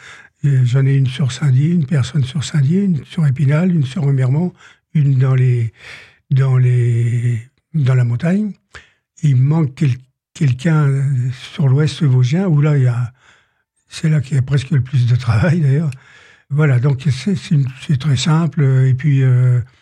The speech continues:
il m'appelle, euh, ou il me fait un mail, euh, et puis il, il me trouve d'ailleurs de, pratiquement partout dans, dans le site. Euh, on, les, et c'est un site national, mais, euh,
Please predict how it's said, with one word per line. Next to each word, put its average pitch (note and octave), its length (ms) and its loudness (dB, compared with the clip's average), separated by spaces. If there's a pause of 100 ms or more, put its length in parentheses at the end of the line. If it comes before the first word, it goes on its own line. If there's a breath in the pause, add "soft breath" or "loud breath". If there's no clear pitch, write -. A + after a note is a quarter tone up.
(260 soft breath)
il C3 140 2
m'appelle, D3 500 2
euh, C3 360 2
ou B2+ 100 2
il B2+ 80 4
me B2 260 2
fait D3 200 -4
un B2 120 0
mail, D#3 360 0
euh, B2+ 260 2
et B2 60 0
puis B2+ 340 0 (420 loud breath)
il, D3 340 0
il D3 60 2
me D3 120 2
trouve D3 240 0
d'ailleurs C3+ 300 2
de, B2 200 2
pratiquement C3 540 -2
partout C#3 400 -2
dans, B2+ 240 2 (500 loud breath)
dans C#3+ 120 0
le B2 100 2
site. - 400 -4
Euh, B2+ 280 2
on, B2+ 220 0 (100)
les, C#3 280 -4 (880 soft breath)
et C#3+ 320 -2
c'est - 140 -4
un C3 100 2
site C3+ 340 -2
national, D3+ 640 0 (440 soft breath)
mais, C#3 240 2
euh, B2+ 100 2